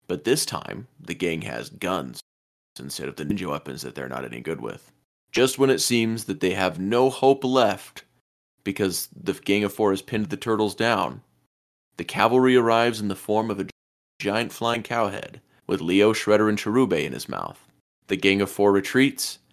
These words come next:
Sari and the Nova Posse arrive at Burno Island. In the scrap pile on the island,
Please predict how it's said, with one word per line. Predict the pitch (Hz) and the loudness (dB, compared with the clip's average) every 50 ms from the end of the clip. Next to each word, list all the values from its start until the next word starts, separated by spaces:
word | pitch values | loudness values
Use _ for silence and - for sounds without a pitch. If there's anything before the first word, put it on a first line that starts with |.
| _ _ _ _ _ _ - | _ _ _ _ _ _ -6
Sari | - - 143 143 139 135 131 123 113 | 0 4 6 8 10 10 10 10 8
and | 110 107 104 | 6 6 4
the | 107 107 | 2 4
Nova | 110 123 135 127 113 113 | 4 4 4 4 2 0
Posse | - 113 101 95 95 95 - 113 120 120 - | -2 -2 -2 -2 -2 -4 -6 -6 -6 -6 -4
arrive | - 92 95 95 101 98 98 104 110 104 | -4 -4 -2 0 0 2 2 2 0 -2
at | 98 - - | -4 -4 -2
Burno | 110 107 104 104 104 98 95 92 | -2 0 0 2 0 0 0 -2
Island. | 82 69 58 60 - 147 - _ _ _ _ _ _ _ _ _ _ _ _ _ _ _ _ _ _ _ _ - | -2 -4 -6 -8 -12 -16 -18 _ _ _ _ _ _ _ _ _ _ _ _ _ _ _ _ _ _ _ _ 0
In | 117 113 107 | 0 2 2
the | 98 | 0
scrap | 92 - - - 123 127 123 - - - | 0 -2 0 2 4 4 4 2 0 -2
pile | 123 117 113 120 123 120 | 2 4 6 6 6 6
on | 117 117 | 4 2
the | 113 113 113 | 2 2 4
island, | 113 117 117 120 131 135 135 123 | 4 4 4 4 2 0 -2 -6